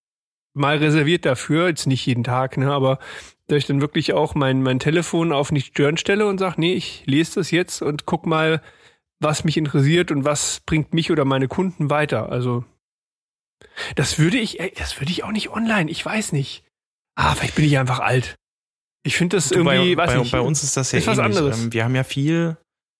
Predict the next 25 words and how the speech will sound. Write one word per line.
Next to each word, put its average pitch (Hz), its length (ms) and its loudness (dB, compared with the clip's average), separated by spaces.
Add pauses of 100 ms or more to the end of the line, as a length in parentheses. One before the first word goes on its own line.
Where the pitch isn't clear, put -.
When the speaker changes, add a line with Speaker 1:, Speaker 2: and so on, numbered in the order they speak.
(400)
Speaker 2:
ähm, 120 480 0
Speaker 1:
Ja. 135 280 2
Speaker 2:
ich - 180 -6
sag 117 280 -2
mal, 123 100 0
fachliche 139 440 -2
Literatur, 127 520 0
die 131 160 0
wir 120 120 2
bekommen 107 460 -2
oder 113 400 0 (120)
wo 120 140 0
wir 120 340 0
Zugriff - 500 -4
drauf - 240 -2
hätten. 110 400 -2 (1080)
Ähm, 113 320 0 (680)
ganz 131 220 0
Speaker 1:
Ja. 147 100 2
Speaker 2:
klassisch 135 400 0
gab's 123 260 -2
früher 135 360 2
sozusagen 123 460 0
den 120 140 2
Zeitschriftenverteiler. 113 1300 0